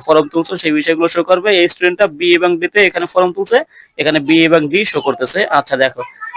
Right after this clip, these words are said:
তারপর এখান থেকে আমরা এখন বি ইউনিটের দিব। তুমি যদি দুইটাই এখানে সাবজেক্ট চয়েস দাও, তোমাকে আলাদা আলাদাভাবে সাবজেক্ট চয়েস দিতে হবে।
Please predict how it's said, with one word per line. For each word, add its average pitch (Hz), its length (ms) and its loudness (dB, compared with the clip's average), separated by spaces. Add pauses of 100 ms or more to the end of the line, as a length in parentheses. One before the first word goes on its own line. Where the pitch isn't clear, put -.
(140)
তারপর 170 240 2
এখান 190 240 2
থেকে 202 160 2
আমরা 196 140 2
এখন 196 180 -4
বি 160 240 -4
ইউনিটের 180 340 0
দিব। 143 180 -2
তুমি 185 240 -2
যদি 180 140 -4
দুইটাই 202 400 0
এখানে 220 160 -2
সাবজেক্ট 208 380 0
চয়েস 220 180 4
দাও, 247 120 4
তোমাকে 180 220 2
আলাদা 165 240 4
আলাদাভাবে 185 320 2
সাবজেক্ট 143 360 -4
চয়েস 185 140 0
দিতে 135 180 -18
হবে। 120 160 -2